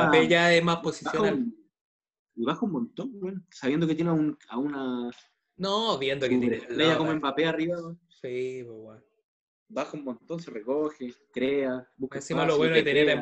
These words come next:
Speaker 1: Mba-, lo bueno de tener a Mbappé al lado que te quita responsabilidad igual, pues sabes que ese weón también, también es bueno.
Speaker 2: Exactamente.
Speaker 1: Entonces,
Speaker 2: No, claro, weón.
Speaker 1: no es necesario que te pase a los diez, po.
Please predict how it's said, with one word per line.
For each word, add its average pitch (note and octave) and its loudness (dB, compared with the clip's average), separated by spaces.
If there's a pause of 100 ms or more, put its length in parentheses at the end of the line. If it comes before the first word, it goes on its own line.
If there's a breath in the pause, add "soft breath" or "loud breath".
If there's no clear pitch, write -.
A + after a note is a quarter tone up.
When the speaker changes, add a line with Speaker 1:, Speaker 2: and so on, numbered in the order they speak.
Speaker 1:
Mba-, - -20
lo C#3 -2
bueno D#3 -2
de D3+ -6
tener C#3+ -4
a D3 -4
Mbappé C#3 -4
al C3+ -4
lado C#3 -2
que A#2 -8
te B2 -2
quita C3+ -2
responsabilidad A#2 -6
igual, B2 -4
pues - -20
sabes B2 -6
que C3+ -6
ese C3+ -8
weón C3+ -6
también, C3 -6 (300)
también B2 -2
es A#2+ -2
bueno. C3 2
Speaker 2:
Exactamente. B2 -6
Speaker 1:
Entonces, B2+ -4
Speaker 2:
No, A#2+ -4
claro, G#2+ -14
weón. G2+ -20
Speaker 1:
no C#3 -2
es C#3+ 2
necesario D3 2
que D#3 4
te D3 4
pase C#3+ 4
a D#3 6
los D3+ 4
diez, D#3 2
po. - -16